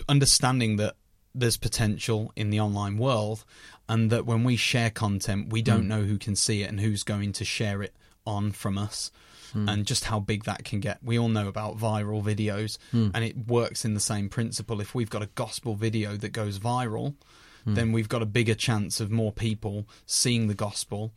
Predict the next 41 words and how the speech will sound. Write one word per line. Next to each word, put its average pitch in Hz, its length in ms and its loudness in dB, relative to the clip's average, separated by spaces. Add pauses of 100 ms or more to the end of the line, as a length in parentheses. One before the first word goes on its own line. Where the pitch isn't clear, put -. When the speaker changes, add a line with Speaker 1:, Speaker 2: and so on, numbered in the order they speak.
(300)
Speaker 1:
and 107 200 -2
making 107 360 -2
a 101 60 0
decision 101 600 -2
whether 104 160 0
they 107 120 0
wanna 104 200 -4
follow 104 340 -4
Christ. 104 680 -4
Speaker 2:
Right, 98 280 0
right. 107 200 -4 (160)
Well, 113 120 -2
Speaker 1:
Um, 113 380 6 (300)
so 120 420 2 (540)
the, 120 340 -2
again, 131 340 2 (160)
shared 139 380 6
views 120 460 6 (320)
is 113 320 2
all 120 220 4
ab-, 107 140 -4
the 123 80 2
shares 131 440 4
and 113 100 4
the 107 60 2
shared 113 300 0
views 107 280 0
are - 40 -6
all 110 220 0
about 104 380 -2
the 113 140 2
audience. 110 500 2
How - 200 -4
many 113 160 0
times 107 320 -2
have 104 120 -6
somebody 107 400 -4 (380)
from 123 180 2
a 113 80 4
video 117 460 4
view, 113 340 2